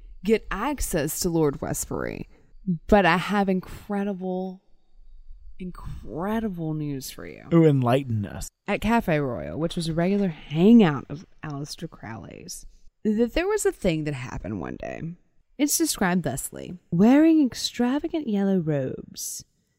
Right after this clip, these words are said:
Speaker 1: mystically inscribed in occult symbols, and star-spangled conical hat,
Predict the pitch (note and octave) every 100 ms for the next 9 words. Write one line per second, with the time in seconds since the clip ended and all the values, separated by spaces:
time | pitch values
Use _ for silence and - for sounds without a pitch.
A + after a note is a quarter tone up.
0 | _ D#3+ E3 A3 - - - - A3+ G#3
1 | G#3 F#3 - - - A2 A2 F#2 D2 -
2 | E3 E3 D#3 A3 A#3 - - F#3+ D#3+ B2+
3 | D#2 - - - _ - - _ F#3 E3+
4 | - - E3 F#3 G3 F#3+ F#3+ - F3 F#3
5 | F3 E3+ - E3+ E3 D3+ D3+ C3 F#2 -
6 | -